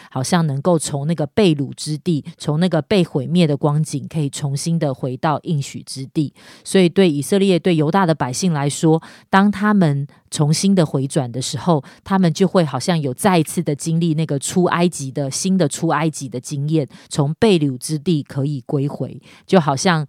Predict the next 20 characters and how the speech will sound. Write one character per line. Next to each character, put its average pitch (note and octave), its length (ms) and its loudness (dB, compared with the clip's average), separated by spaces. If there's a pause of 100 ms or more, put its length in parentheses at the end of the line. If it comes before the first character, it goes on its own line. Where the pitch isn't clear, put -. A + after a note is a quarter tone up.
(120)
呃， C3 220 -4
当 D#3+ 400 -2
上 E3+ 260 2
帝 E3+ 140 0
在 E3 200 0
呼 D#3 180 -2
召 D#3 220 0
耶 D#3+ 160 0
利 E3 140 -2
米 C3+ 160 -6
的 B2+ 140 -10
时 - 160 -10
候， D3+ 180 0
告 D#3 180 0
诉 D#3 200 -6
他， D3 280 -4 (420)
呃， C3+ 200 -4
他 F3+ 220 2
所 C#3+ 260 0
要 D#3+ 280 4